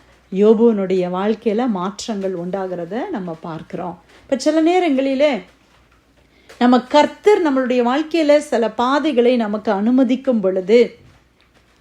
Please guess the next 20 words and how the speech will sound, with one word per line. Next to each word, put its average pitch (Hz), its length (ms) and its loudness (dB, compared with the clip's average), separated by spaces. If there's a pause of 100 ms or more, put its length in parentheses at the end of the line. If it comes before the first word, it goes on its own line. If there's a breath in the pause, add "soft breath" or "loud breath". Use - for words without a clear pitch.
(120)
அதை 226 240 0
நாம் 226 200 0
எப்படி 233 440 0
எடுத்துக்கொள்கிறோம்? 196 880 -4 (520 soft breath)
நம்ம 247 180 0
நிறைய 302 340 2
நேரம் 285 680 2 (380)
ஆண்டவரிடத்துல 269 840 0
நம்ம 226 180 -2
என்ன 226 240 -2
செய்றோம்? 226 280 0
கேள்வி 269 380 0
கேட்கிறோம், 196 600 -4 (320 soft breath)
தேவையில்லாத 302 560 0
வார்த்தைகளை 240 680 0
நம்ம 214 340 -6
சொல்லுகிறோம். 196 800 -6 (420 soft breath)
ஆனா, 214 200 -4
இங்க 202 160 -2
பாருங்க, 214 680 -4